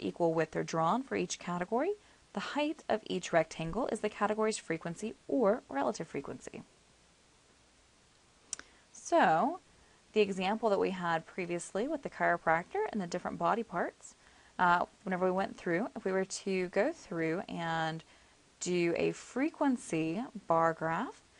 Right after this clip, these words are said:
we would just have all of our categories listed, and we would be going through and marking, uh, however many times each of these occurred. So there were twelve, uh, backs that were worked on, two wrists,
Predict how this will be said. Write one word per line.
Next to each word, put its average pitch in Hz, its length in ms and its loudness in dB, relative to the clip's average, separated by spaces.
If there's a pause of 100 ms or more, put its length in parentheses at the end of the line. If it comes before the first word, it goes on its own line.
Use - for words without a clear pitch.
(380)
we 196 100 2
would 202 120 4
just 202 160 -2
have 208 240 2
all 240 160 8
of 285 60 0
our 254 80 6
categories 175 540 2
listed, 214 320 -2 (1600)
and 240 100 2
we 254 60 2
would 262 100 0
be 254 80 0
going 240 300 8
through 202 220 4
and 190 100 4
marking, 180 520 4
uh, 185 280 2
however 190 320 4
many 190 180 -2
times 180 680 -2
each 180 240 -4
of 170 120 -4
these 160 340 -2
occurred. 220 320 0 (360)
So - 160 -2
there 214 160 8
were 202 280 8
twelve, 196 680 6 (100)
uh, 180 220 4
backs 175 400 2
that - 140 0
were 202 120 4
worked 185 320 2
on, 233 280 2
two 196 400 0
wrists, 170 760 -2